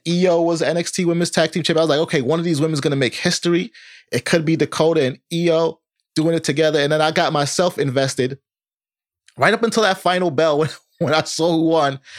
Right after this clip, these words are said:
I was like, "Ah, boo." But again, like you said, this is step one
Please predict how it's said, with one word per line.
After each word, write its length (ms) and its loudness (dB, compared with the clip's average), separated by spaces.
I 60 0
was 140 2
like, 140 2
"Ah, 440 0
boo." 760 0
But 140 2
again, 260 2
like 160 0
you 80 -4
said, 220 0
this 180 0
is 120 0
step 300 0
one 480 -2